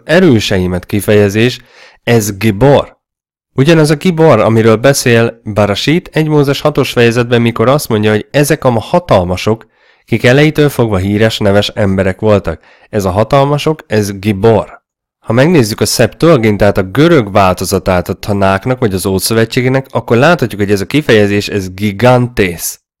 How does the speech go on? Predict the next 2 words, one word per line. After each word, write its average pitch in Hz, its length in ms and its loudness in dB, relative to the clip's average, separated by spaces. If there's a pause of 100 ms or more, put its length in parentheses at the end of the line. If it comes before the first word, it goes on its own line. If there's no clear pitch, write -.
(140)
óriás, 117 840 0 (420)
hatalmas. 92 840 -2